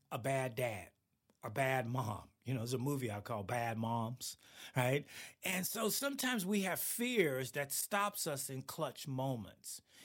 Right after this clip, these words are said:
If you're afraid to be wrong, then you won't step up in a moment where you could potentially be wrong, right? If you are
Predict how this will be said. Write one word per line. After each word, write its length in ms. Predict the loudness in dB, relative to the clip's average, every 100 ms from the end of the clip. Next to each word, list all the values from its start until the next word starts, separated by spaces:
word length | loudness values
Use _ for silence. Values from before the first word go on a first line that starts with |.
| -6
If 180 | -2 2
you're 160 | 4 4
afraid 540 | 2 4 6 6 2
to 60 | -2
be 240 | 0 0
wrong, 540 | 2 6 6 6 2 0
then 160 | -2
you 120 | 0 0
won't 320 | 0 -2 -4
step 440 | -4 -2 -2 0
up 200 | -2 -2
in 100 | -4
a 80 | -4
moment 760 | -2 0 0 0 -6 -10 -18 _ _ _ -20 -2
where 520 | 2 4 4 2 0
you 120 | -4 -2
could 180 | -2
potentially 500 | -4 -4 -2 -2 -4
be 200 | -4 -4
wrong, 420 | -4 -4 -4 -4 -10 -20 _ _ -20 _ _ _ -4
right? 300 | -2 -2 -6 _ -18 -6
If 180 | -2 4
you 200 | 8 10
are 240 | 8 4